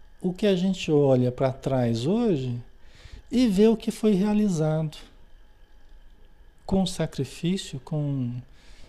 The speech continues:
com boa intenção, com amor, com caridade, aquilo que foi realizado. Então, isso é a maior alegria. Entendeu?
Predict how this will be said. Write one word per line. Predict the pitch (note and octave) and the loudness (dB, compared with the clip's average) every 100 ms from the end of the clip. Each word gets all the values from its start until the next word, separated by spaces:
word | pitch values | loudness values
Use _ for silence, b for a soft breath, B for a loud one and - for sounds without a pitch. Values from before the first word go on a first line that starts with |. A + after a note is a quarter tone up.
| b - | b -20
com | - C3+ | -4 0
boa | B2+ D#3 | 4 4
intenção, | D3+ B2+ A#2 - - D3+ D#3 | 4 0 -2 -4 -6 -2 -2
com | D3 - | -4 -4
amor, | B2+ A2+ B2+ D3 | -2 0 0 -2
com | C#3 | -6
caridade, | - B2 A2 G#2+ B2 D3+ D3+ | -4 -4 -2 -2 -2 -2 -4
aquilo | - G3+ G3+ | -2 -2 -2
que | - | -6
foi | - G3 | -8 -6
realizado. | E3 F#3+ G3 F#3 F3+ E3+ D#3 C#3+ B B B B | -2 -2 -2 -2 -4 -4 -6 -10 B B B B
Então, | - F#3+ | -2 0
isso | F#3 C#4+ D4+ - | 4 4 2 0
é | |
a | G3+ | 2
maior | F3+ E3+ F3 E3 | 4 6 6 6
alegria. | D#3 C#3+ B2 C3 C3+ A#2+ A2 G#2 b b b - - - - - - - - - | 4 2 0 0 2 2 0 -6 b b b -20 -20 -20 -20 -20 -20 -20 -20 -14
Entendeu? | A#2 D3 G#3 | -10 -8 -8